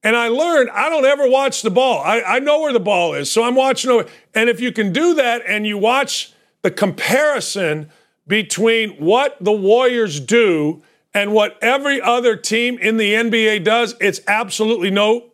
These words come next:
no freaking, uh, it's not even close. And that's all taught. That's not, in modern basketball, kids wanna dribble. They don't wanna cut, move, and certainly they don't wanna set screens.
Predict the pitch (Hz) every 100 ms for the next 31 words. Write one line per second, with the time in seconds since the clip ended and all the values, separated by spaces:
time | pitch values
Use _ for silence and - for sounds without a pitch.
0 | _ 190 214 240 240 262 247 - - 233
1 | 233 233 226 214 - _ _ _ _ _
2 | _ - 147 156 - 247 208 - - 269
3 | 214 190 - - _ _ _ _ - 196
4 | 240 247 247 214 - 196 160 - 151 214
5 | 247 254 226 180 - - 202 202 262 320
6 | 302 247 254 247 220 180 196 190 240 247
7 | 220 247 214 156 220 214 175 156 - _
8 | - 240 262 240 226 202 214 240 196 214
9 | 226 202 - 240 254 202 202 208 202 202
10 | 180 - 190 - - 233 202 160